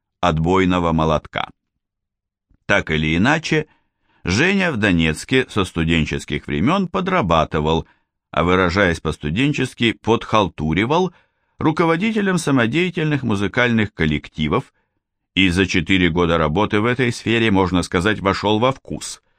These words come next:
Его подопечные становились лауреатами городских, областных и даже республиканских конкурсов. Он почувствовал, какие песни люди охотнее поют, чему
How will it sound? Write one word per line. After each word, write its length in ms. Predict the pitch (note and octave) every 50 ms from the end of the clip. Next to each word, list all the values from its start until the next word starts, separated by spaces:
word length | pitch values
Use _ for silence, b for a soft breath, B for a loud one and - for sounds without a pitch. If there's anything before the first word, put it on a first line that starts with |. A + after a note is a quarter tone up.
| B B B B B B B B
Его 240 | - C#3 F3 G#3 G3+
подопечные 720 | G3+ F#3+ F3 F3 D#3+ - F#3+ F#3+ F3+ - - D#3 D3+ D3
становились 640 | D3 - B2 A#2+ A#2+ B2 B2+ C#3 C3 C3 B2 - -
лауреатами 680 | G#2 G#2+ G#2+ G#2+ A2+ A2+ A2 G#2+ - G2 F#2+ F#2 F2+
городских, 680 | F2+ A#2 D#3+ F3+ C#3+ B2 - - - - A#2+ C#3 A#2+ -
областных 640 | F#2+ F#2 F2 E2+ E2+ E2 D#2 - - B2 D3 C#3+ -
и 40 | B2
даже 400 | F#2 A2+ A2+ A#2+ A#2+ A#2+ A2 A2
республиканских 1040 | A#2+ A#2+ - - - A2+ A2 A2 G#2+ G2+ - C#2+ C2+ C#2 C2 - - C3+ C3 -
конкурсов. 680 | _ C#3+ D#3 E3 D#3 - E3 D#3+ - - E3 D#3+ - - _ _ _ _ _ _ _ _ _ _ _ -
Он 180 | F#3+ A3+ A3+
почувствовал, 840 | - G#3+ G3+ - A#3 A3 G3+ - - E3 D#3+ D#3 D#3 D3+ D3+ b b b b b b b _ _
какие 440 | - D3 E3 D#3+ - A#3 A3+ G#3+ G3
песни 400 | F#3 - G3 F#3+ F#3 - - D#3
люди 320 | C#3+ C#3+ D#3 D#3 C#3+ C#3
охотнее 600 | B2+ A2+ G#2+ - - C3 C3+ C3 - G#2 F#2+ F#2 E2+
поют, 600 | - - F2 E2 D2+ D2 G2 B2+ C3+ - - - _ _ _ _ _ _ _ _ _ _ _ _ -
чему 600 | - - A#2 A#2 A2+ A#2+ B2 C#3+ D#3 C#3+ -